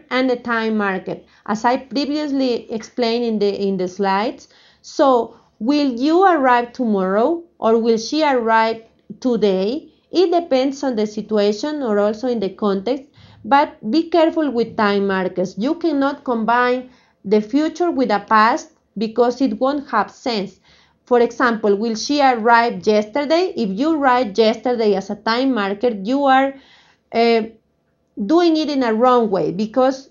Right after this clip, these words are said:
you have to be sure that the time marker refers to the future tense. And finally, will it rain tonight, which is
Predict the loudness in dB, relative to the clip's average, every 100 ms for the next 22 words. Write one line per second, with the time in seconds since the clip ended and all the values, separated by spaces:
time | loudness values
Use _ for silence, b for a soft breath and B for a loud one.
0 | -12 -4 -4 0 0 0 -2 -2 -2 -4
1 | -2 2 2 0 0 -2 -2 -2 -4 -2
2 | -2 -2 -2 -2 -2 -2 -4 0 2 0
3 | -4 -6 -6 -4 -4 -2 -6 -6 -10 -14
4 | -16 -20 _ _ _ _ _ -2 0 0
5 | 0 0 0 0 0 0 B B -4 0
6 | 2 2 -2 -4 -2 -2 -2 -10 -8 -2
7 | 0 0 -2 -4 -2 -2 -4 -6 -8 -6
8 | -6 -4 -4 -4 -10